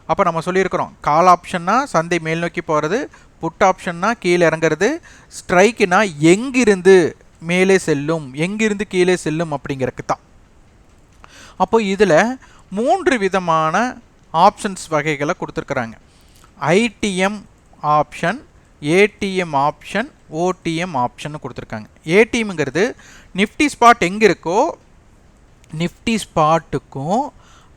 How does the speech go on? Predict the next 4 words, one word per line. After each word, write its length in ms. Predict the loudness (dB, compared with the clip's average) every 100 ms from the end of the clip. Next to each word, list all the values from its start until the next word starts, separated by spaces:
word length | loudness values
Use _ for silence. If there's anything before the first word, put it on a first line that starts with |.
| -8
equal 500 | -6 -6 -2 -2 -2 -4
to 120 | -2 -2 -2 -12 _
அதனுடைய 720 | 0 0 2 0 -2 -4 -2 -2
ஸ்ட்ரைக். 540 | -4 -2 2 2 0